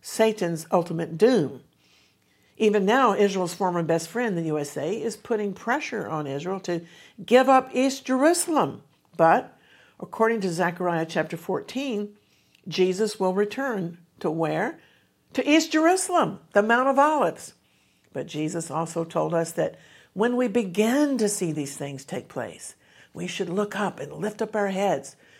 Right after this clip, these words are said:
because our redemption is drawing near. So I'm telling you, Jesus is coming. And in this world, Jesus said, "We're going to have tribulation, but we should be of good cheer," he said,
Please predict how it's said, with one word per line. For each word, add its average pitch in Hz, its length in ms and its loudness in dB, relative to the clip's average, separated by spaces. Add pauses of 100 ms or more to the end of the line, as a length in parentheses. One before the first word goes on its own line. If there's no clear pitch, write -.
(100)
because 175 320 -2
our 170 120 0
redemption 156 540 -6
is 170 220 -8
drawing 160 460 -6
near. 160 360 -4 (720)
So 165 260 -4
I'm 180 160 0
telling 226 400 0
you, 165 80 -2
Jesus 185 480 -4
is 208 340 4
coming. 208 460 -4 (800)
And 165 120 -2
in 277 140 2
this 302 220 0
world, 165 400 2
Jesus 185 280 -2
said, 170 360 2 (260)
"We're 156 100 -8
going 185 160 -4
to 185 60 -2
have 240 300 0
tribulation, 151 640 -8
but 120 180 -8
we 202 120 0
should 185 220 -10
be 190 140 -2
of 165 160 -4
good 175 200 -2
cheer," 233 540 0
he 139 120 -10
said, 143 420 -6